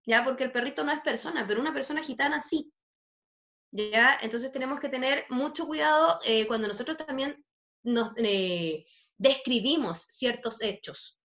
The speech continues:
¿ya? ¿Por qué? Porque queremos resaltar a alguien,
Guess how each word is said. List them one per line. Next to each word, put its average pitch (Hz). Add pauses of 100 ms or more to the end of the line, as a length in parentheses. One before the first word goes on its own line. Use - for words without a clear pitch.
(320)
¿ya? 214
¿Por 226
qué? 254
Porque 262
queremos 262
resaltar 262
a 269
alguien, 277